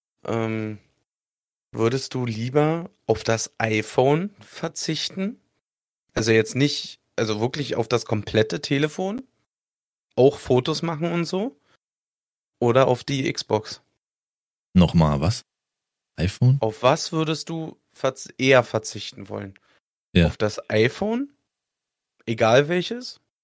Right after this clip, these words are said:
Speaker 1: Komplett alle Funktionen oder die Xbox?
Speaker 2: Da ich kein iPhone habe, weg damit.
Speaker 1: Okay.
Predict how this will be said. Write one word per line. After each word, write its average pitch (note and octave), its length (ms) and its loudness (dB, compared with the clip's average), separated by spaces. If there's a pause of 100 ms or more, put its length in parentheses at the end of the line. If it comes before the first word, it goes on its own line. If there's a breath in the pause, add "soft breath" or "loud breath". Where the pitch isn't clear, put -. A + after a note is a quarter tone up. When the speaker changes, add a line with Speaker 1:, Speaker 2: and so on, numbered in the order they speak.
(160)
Speaker 1:
Komplett C3+ 480 -2
alle B2+ 220 4
Funktionen D#3 580 -6
oder C3+ 280 0
die - 180 -6
Xbox? - 460 -12 (920)
Speaker 2:
Da E2 80 4
ich E2 120 0
kein E2+ 140 4
iPhone E2 380 4
habe, G#2+ 440 6 (160)
weg G2+ 180 2
damit. E2+ 340 4 (960)
Speaker 1:
Okay. A2 360 -12